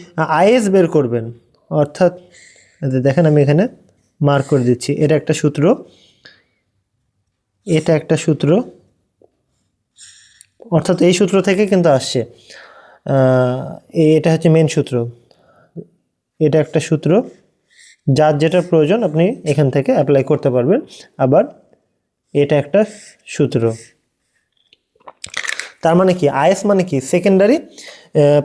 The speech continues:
প্রান্তের কারেন্ট। ভিএস মানে কি? সেকেন্ডারি প্রান্তের ভোল্ট। ভিপি মানে কি? প্রাইমারি সেকশনের ভোল্টেজ। আইপি মানে কি? প্রাইমারি সেকশনের কারেন্ট। অর্থাৎ চার রকম জিনিস আপনি বের করতে পারছেন।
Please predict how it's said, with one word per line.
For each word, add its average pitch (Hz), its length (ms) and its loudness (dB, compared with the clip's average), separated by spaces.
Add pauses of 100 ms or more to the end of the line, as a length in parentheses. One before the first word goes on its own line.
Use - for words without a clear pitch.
(320)
প্রান্তের 165 420 2 (200)
কারেন্ট। 147 420 0 (340)
ভিএস 190 320 2
মানে 170 160 2
কি? 135 100 -2
সেকেন্ডারি 180 440 2
প্রান্তের 160 360 0
ভোল্ট। 123 360 0 (600)
ভিপি 175 200 2
মানে 180 220 4
কি? 131 200 -4 (340)
প্রাইমারি 175 360 4
সেকশনের 156 420 0
ভোল্টেজ। 143 480 0 (560)
আইপি 165 240 2
মানে 175 240 2
কি? 120 220 -8 (260)
প্রাইমারি 175 520 2 (200)
সেকশনের 170 540 0
কারেন্ট। 117 420 -2
অর্থাৎ 165 280 -2 (120)
চার 190 340 0
রকম 208 360 0
জিনিস 165 260 0
আপনি 185 160 0
বের 156 160 2
করতে - 240 -4
পারছেন। 113 300 -8